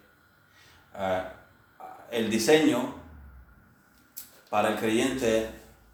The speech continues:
neotestamentario es que sea incorporado en una iglesia local por la iglesia misma, que sirva a estos hermanos y, y que también sea beneficiado de,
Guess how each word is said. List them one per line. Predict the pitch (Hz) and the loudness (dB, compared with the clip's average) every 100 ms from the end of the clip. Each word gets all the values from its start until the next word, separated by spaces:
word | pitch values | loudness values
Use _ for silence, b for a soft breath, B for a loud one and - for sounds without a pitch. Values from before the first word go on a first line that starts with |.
| - - _ _ _ _ - - | -20 -20 _ _ _ _ -20 -14
neotestamentario | 104 113 127 123 - 113 107 127 - 110 | -4 0 0 0 -2 -2 -2 0 0 0
es | - | -2
que | 113 | -4
sea | 139 135 | -2 0
incorporado | 117 110 - 123 139 | 0 -2 2 2 2
en | 113 | 0
una | 131 117 | 0 0
iglesia | 113 117 - 113 | -2 -2 -2 -2
local | 104 104 131 - - | -4 0 2 2 -2
por | 131 135 135 | -2 0 2
la | 110 | 0
iglesia | 104 131 139 113 104 | 0 -2 -2 -2 0
misma, | 104 127 - 98 98 - - _ - - b b b - | 2 0 -2 -6 -12 -16 -20 _ -20 -20 b b b -10
que | 110 | -6
sirva | - 139 151 151 120 | -2 2 4 4 4
a | 120 | 2
estos | 123 135 131 | 0 -6 -4
hermanos | 120 110 107 117 - - - - _ _ _ _ _ _ - | 0 2 2 0 -4 -8 -14 -20 _ _ _ _ _ _ -16
y, | 107 104 101 101 98 - - _ _ _ _ _ - - | -6 2 4 4 2 -10 -20 _ _ _ _ _ -20 -8
y | 113 | -6
que | 110 104 104 | -2 -2 -2
también | 104 101 104 135 139 | 0 0 2 2 2
sea | - 117 113 | 0 0 2
beneficiado | 110 107 113 131 120 104 98 101 - _ _ b b b - | 0 -2 -4 2 4 4 0 -6 -14 _ _ b b b -20
de, | 95 104 101 101 101 98 | -14 -6 -4 -4 -4 -8